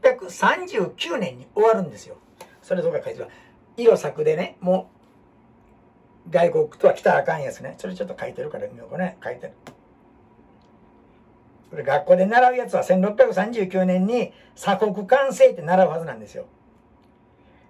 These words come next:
でもそれだけ聞いとったら、なんや、海外から来るからちょこちょこちょこちょこ、「あ、これこれこれこれね。ほら、今ここで作って」みたいな。これ大学の偉い先生が書いたんですよ。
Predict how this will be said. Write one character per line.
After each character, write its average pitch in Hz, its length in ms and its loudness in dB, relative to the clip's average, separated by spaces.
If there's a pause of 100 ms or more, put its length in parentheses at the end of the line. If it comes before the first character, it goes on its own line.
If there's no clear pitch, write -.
で 254 60 0
も 277 120 2
そ 359 100 0
れ 370 200 2
だ - 80 -10
け - 80 -10
聞 339 60 -4
い - 20 -4
と - 120 4
っ - 40 -6
た 277 100 2
ら、 180 320 2 (360)
な 202 80 0
ん - 20 4
や、 254 140 4
海 320 200 2
外 247 160 4
か 185 80 2
ら 175 100 2
来 220 100 -8
る 226 100 0
か 359 100 -2
ら 196 140 2
ち - 220 -12
ょ 330 60 -4
こ - 100 4
ち 185 60 -4
ょ 175 40 -6
こ 196 100 -4
ち 247 80 -8
ょ 330 60 -8
こ - 100 4
ち 185 60 -2
ょ 185 80 0
こ、 170 220 4 (480)
「あ、 - 180 -4
こ 208 80 -8
れ 208 80 -6
こ 226 80 -6
れ 226 80 -8
こ 202 80 -10
れ 202 80 -10
こ 196 100 -10
れ 202 120 -4
ね。 - 200 -6 (680)
ほ 220 100 2
ら、 202 220 2 (400)
今 226 220 2
こ 196 100 -4
こ 254 100 6
で - 160 4
作 - 200 -6
っ - 20 -16
て」 233 240 2
み 180 80 -6
た 147 100 -2
い - 20 -8
な。 104 160 -14 (360)
こ 185 80 6
れ 170 60 4
大 254 200 8
学 254 180 4
の 254 80 0
偉 254 180 6
い 185 40 -6
先 220 180 -6
生 180 140 2
が 143 140 -4
書 143 80 -4
い 160 60 -8
た 185 100 -6
ん 185 40 -6
で 147 80 -12
す - 100 -16
よ。 - 120 -14